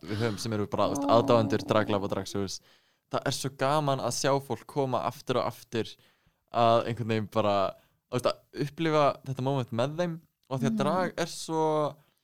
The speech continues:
Speaker 1: veist, interaktiv.
Speaker 2: Já.
Speaker 1: Þú ert svo mikið að, veist, þetta er svo mikið samtal milli performanceins og áhorfandans að, veist, mér finnst þeir alveg álíka mikið partur af sýningunni og við. Jú,
Speaker 2: Já.
Speaker 1: við erum auðvitað að koma með, veist, meira og við erum
Speaker 2: Já.
Speaker 1: að undirbúa okkur, da, da, da, da.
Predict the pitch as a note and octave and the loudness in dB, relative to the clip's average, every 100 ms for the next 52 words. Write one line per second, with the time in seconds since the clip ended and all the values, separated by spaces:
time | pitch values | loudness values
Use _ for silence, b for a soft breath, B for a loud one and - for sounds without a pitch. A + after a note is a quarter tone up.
0 | b _ _ B2 - - C#3 D3+ D#3 - | b _ _ -14 -10 -8 -6 -6 -10 -12
1 | - - _ _ _ G#3+ F#3 C#3+ C#3+ - | -18 -20 _ _ _ -8 -2 -2 -4 -6
2 | D3 D#3+ D3+ D3 C#3 - C3 C3 B2+ B2+ | -4 -6 -4 -4 -4 -4 0 4 4 2
3 | - - G#2 - _ _ - A#2 A#2+ B2+ | -2 -12 -20 -20 _ _ -14 -8 -4 -2
4 | A2+ - B2 F3 - F3+ - - E3 D#3+ | -2 0 0 -2 -6 -8 -8 -10 -8 -4
5 | E3 D3+ - - D3 D#3+ D#3+ D3+ C#3+ - | -2 -2 -4 -10 -8 -6 -6 -6 -6 -2
6 | D#3 D#3 - D#3+ F3 F3 F3 - - _ | 0 0 0 -2 -2 -6 -6 -10 -18 _
7 | _ _ _ _ _ - C3 C3 B2+ - | _ _ _ _ _ 0 4 6 4 0
8 | - - C3+ C#3 - D#3 E3+ B2+ - _ | -12 -6 -4 -2 0 0 2 0 -4 _
9 | - C#3+ D3+ C3+ C3 - - D#3 - C3 | -2 2 2 2 -2 -4 -6 -6 -4 -4
10 | - D3+ D3+ A2 G2+ A#2 - - _ _ | -2 -4 -4 -2 -4 -2 -6 -10 _ _
11 | - B2+ D3+ C3+ C#3 B2 A#2+ G#2+ - B2+ | -4 0 4 4 4 4 2 0 -2 -2
12 | A#2 A2+ A2+ - - - - - - A2+ | 0 0 0 -2 -10 -16 -20 -12 -4 0
13 | G2+ G#2+ A#2+ A2 G#2+ A2 G#2+ F#2+ C#2 G2 | 2 2 2 2 2 2 0 0 0 -2
14 | G#2 - G#2 G2+ F#2+ F#2+ F2+ F#2+ B2 | -2 -4 -4 -4 -6 -6 -8 0 0